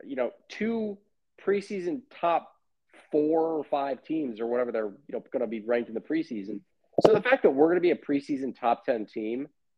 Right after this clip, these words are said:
it still doesn't negate the fact that we have to play two teams who will be ranked higher than us in the preseason. So it, it's like, I, I get it. Like, things,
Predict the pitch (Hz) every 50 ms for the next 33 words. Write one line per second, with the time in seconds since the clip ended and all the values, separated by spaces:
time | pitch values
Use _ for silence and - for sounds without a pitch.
0 | _ _ _ _ _ _ _ _ _ _ _ _ _ _ _ _ _ _ - _
1 | - - - _ - - - - _ - - 180 165 - - - - 202 220 226
2 | 220 180 202 196 165 196 175 160 143 151 165 160 - 151 - - 147 143 139 -
3 | - 139 120 107 - _ _ _ _ - 135 131 143 156 156 - - - _ -
4 | - 151 147 139 - _ - 143 135 123 - - 135 131 127 117 - - 131 123
5 | 120 110 113 113 113 104 117 113 107 - 113 117 113 110 104 98 98 95 92 -
6 | 101 98 - - 98 95 87 - - - - - - _ _ _ _ _ _ _
7 | _ _ _ _ _ _ _ _ - - - - - 147 139 135 123 - - -
8 | _ _ _ - 160 165 165 170 175 180 - 190 175 139 - - _ _ _ _
9 | _ _ - 123 - - 151 165 - - 170 139 127 151 156 123 113 120 123 -
10 | 131 131 120 107 - _ _ _ _ _ _ - 85 - _ - - - - _
11 | _ - - - _ _ _ _ - - - _ _ _ - - _ - - -
12 | 151 156 156 147 139 123